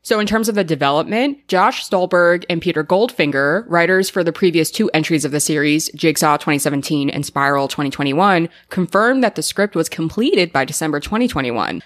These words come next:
Producers Mark Berg and Orrin Coles had planned the story of Saw X since twenty eighteen, but plans for the film were put on hold when Michael Burns,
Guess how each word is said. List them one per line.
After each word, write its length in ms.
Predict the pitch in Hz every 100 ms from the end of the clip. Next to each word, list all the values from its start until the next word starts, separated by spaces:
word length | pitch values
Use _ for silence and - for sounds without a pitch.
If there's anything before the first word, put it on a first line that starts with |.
| _ -
Producers 500 | 202 214 214 202 190
Mark 300 | 170 190 185
Berg 340 | 170 165 170
and 160 | 156 -
Orrin 280 | 165 151 151
Coles 540 | - 247 262 175 180
had 340 | - 151 151
planned 280 | - 208 277
the 60 | 262
story 400 | - 170 160 160
of 160 | 151
Saw 220 | - 160 -
X 240 | 151 - -
since 280 | - 165 156
twenty 320 | - 170 156
eighteen, 600 | 143 - 262 277 226 214 - _
but 140 | 165 -
plans 280 | 208 220
for 140 | 220 190
the 80 | 175
film 260 | 196 190
were 100 | 180
put 140 | 170 175
on 160 | 147
hold 420 | 156 277 262 208
when 140 | 175 156
Michael 280 | 156 160 151
Burns, 500 | 214 214 180 180